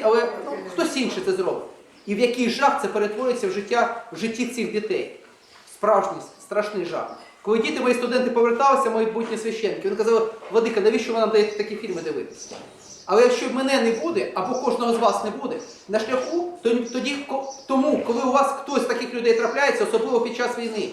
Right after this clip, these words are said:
і це є найкраща проповідь Воскреслого Христа. Якщо він мені не воскрес, то я буду тою людиною, яка скаже «ні». Якщо він мені воскрес, І я разом, коли відповідаю, це не лише автоматика моїх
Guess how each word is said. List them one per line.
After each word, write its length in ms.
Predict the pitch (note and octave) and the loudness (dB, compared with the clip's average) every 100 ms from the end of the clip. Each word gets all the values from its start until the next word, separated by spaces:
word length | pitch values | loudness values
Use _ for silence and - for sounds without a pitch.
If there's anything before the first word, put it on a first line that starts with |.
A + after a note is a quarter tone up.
| - - _ _ - - _ _ | -10 -20 _ _ -20 -20 _ _
і 280 | A#3 B3 A#3+ - - - | 0 0 0 -12 -20 -14
це 160 | C#4+ C#4+ | -2 0
є 400 | G3 B3 C4 C4 | 0 2 2 4
найкраща 440 | A3+ A#3 A#3 A3 G#3 | 0 2 2 2 2
проповідь 360 | G#3 F3+ F3+ | -2 0 -2
Воскреслого 500 | E3+ - F#3+ - F3+ | -2 -4 -6 -4 -6
Христа. 460 | F3 F#3 - - - - - G3 | -6 -8 -6 -8 -8 -18 -14 0
Якщо 240 | A3+ D#4+ | 2 4
він 160 | D4 C#4 | 0 2
мені 280 | D4 C#4 | 0 2
не 100 | B3 | 2
воскрес, 580 | A3+ B3 - D#4 F#4 F4+ - - - - | 4 4 2 0 0 -2 -8 -18 -20 -4
то 80 | G3 | 2
я 140 | C4 | 2
буду 180 | B3 A#3 | 2 2
тою 160 | A#3 A3 | 2 2
людиною, 280 | A3+ B3 | 0 0
яка 180 | G3+ G3+ | -2 -2
скаже 320 | G3 G3 F#3 | -2 -2 -2
«ні». 160 | F#3 F3+ - - - - | -2 -2 -6 -16 -20 -8
Якщо 260 | F3+ F#3 A#3+ | -6 -2 0
він 120 | G#3+ | 2
мені 220 | A3 G#3+ | 2 4
воскрес, 640 | G#3 G#3+ A#3 D5 E5 - - - _ _ | 2 2 2 4 2 -2 -14 -20 _ _
І 60 | G3 | 2
я 120 | A3 | 6
разом, 300 | B3 - B3 | 6 4 2
коли 200 | A#3 A#3 A#3 - | 4 4 2 -2
відповідаю, 560 | G#3 B3 B3+ B3+ A#3+ - | -2 0 2 4 4 4
це 80 | G#3+ | 0
не 100 | B3 | 0
лише 240 | C4 E4+ | -2 2
автоматика 540 | C#4+ C4 B3 B3 A#3 A#3 | 2 2 2 2 2 0
моїх 280 | B3 A#3+ | -2 -2